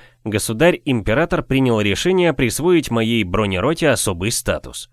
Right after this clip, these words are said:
чтобы всякие там волосюки и присные нас ненароком своим умелым командованием не угробили.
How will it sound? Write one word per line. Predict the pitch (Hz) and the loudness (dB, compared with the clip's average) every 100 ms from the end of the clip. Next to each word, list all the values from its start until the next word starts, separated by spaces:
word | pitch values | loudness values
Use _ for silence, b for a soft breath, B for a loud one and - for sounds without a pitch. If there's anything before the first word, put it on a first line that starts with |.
| b b | b b
чтобы | - - 156 135 | -10 -4 0 0
всякие | - 165 - 131 | 0 -2 -2 -2
там | 113 120 101 | 0 0 0
волосюки | 104 107 101 110 95 208 175 | 0 0 0 -4 -6 -2 -2
и | |
присные | 123 147 139 131 117 | 0 0 0 0 2
нас | 113 151 - | 2 0 0
ненароком | 131 117 113 160 165 | 0 2 2 2 0
своим | 135 120 120 120 | -2 -2 0 0
умелым | - 110 120 127 120 | -2 0 2 2 2
командованием | 107 101 113 143 139 139 139 131 | 2 0 0 0 0 2 2 2
не | 113 | 2
угробили. | 113 120 113 104 73 57 - | 0 0 0 0 -2 -12 -16